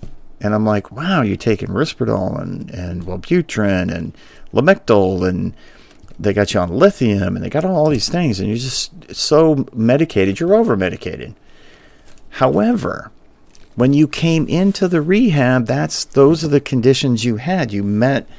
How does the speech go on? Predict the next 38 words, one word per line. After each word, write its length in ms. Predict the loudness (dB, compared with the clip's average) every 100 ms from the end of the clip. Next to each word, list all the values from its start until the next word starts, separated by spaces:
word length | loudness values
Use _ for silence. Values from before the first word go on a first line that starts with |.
| -20 -20 -8
the 100 | -6
diagnostic 840 | -2 2 4 4 4 2 2 0 -4
criteria 760 | 2 2 2 2 6 6 4 2
for 460 | -2 2 2 2
that 320 | 4 4 4 -2
condition. 500 | -4 -2 -2 -4 -4
But 220 | -2 0
now, 220 | 0 0
six 280 | 0 -2 0
months 280 | -4 0 0
later, 240 | 2 0
you 160 | 0 0
don't 160 | 0
have 240 | -2 -4 -6
it. 140 | -10 -18 -20 -20 -20 -18 -16 -16 -16 -18 -14 -4
Well, 180 | -2
it's 120 | -2 0
time 180 | 0
to, 200 | 0 -4 -10 -4
you 120 | 0
know, 200 | 2 2
talk 300 | 2 0 2
to 80 | 2
your 140 | 2 4
doctor 420 | 2 2 0 2
about 300 | 4 4 2
not 500 | 2 2 2 -2 -4
taking 440 | -2 0 -2 -2
that 160 | -2 -2
medication 580 | -2 -2 -2 -2 -4 -4
or 60 |
getting 280 | -2 0 0
off 220 | 0 -2
of 140 | -4 -4
it 100 | -6
because 320 | -2 -2 -2
you 140 | -6
feel 460 | -4 0 2 2